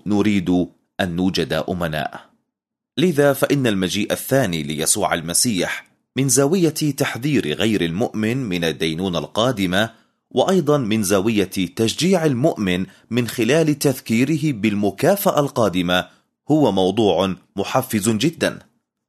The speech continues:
ولا يوجد موضوع آخر في الكتاب المقدس يتم فيه استعراض هذا الموضوع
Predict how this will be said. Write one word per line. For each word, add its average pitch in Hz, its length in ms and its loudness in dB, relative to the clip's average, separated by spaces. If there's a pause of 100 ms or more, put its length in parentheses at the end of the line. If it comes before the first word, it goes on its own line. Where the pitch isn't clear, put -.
(680)
ولا 107 360 2
يوجد 104 460 0
موضوع 85 640 0
آخر 90 360 -2
في - 140 -10
الكتاب 110 480 -2
المقدس 90 720 -2 (280)
يتم 180 400 0
فيه 147 280 -2
استعراض 104 580 2
هذا 113 360 0
الموضوع 127 680 2